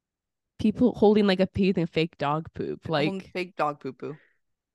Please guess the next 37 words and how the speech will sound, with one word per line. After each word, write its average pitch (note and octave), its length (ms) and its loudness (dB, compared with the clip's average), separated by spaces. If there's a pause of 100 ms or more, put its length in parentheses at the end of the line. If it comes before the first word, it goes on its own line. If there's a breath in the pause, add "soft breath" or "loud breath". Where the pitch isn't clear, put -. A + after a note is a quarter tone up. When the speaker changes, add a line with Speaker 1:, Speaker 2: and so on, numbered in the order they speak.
(120)
Speaker 1:
I C#4+ 140 4
feel C#4+ 160 2
like A#3+ 140 4
someone G#3+ 260 0
could A3+ 140 0
have F#3 100 0
dressed F#3+ 260 0
as E3 180 -2
a - 100 0
co-, - 180 -12
uh, E3 220 0
I F3+ 100 -2
feel A#3 160 -4
like A3 140 -2
a G#3+ 40 -6
celebrity E3 560 -4
could D#3 160 -8
have D3 100 0
dressed D#3 260 -2
as D3 160 -4
O D#3 160 -2
J D3+ 160 4
Simpson C3 420 -2
this B2 180 -4
year, B2 300 -2 (260 loud breath)
holding, E3 440 4
like, C#3 260 -2
a, D#3 100 4
the D3+ 140 -2
glove, C3+ 580 -4
and D#3+ 200 -4
no D#3+ 160 2
one D3+ 160 0
would C#3 120 -2
have C#3 120 -8
gotten B2 340 -4
mad. C3+ 400 -4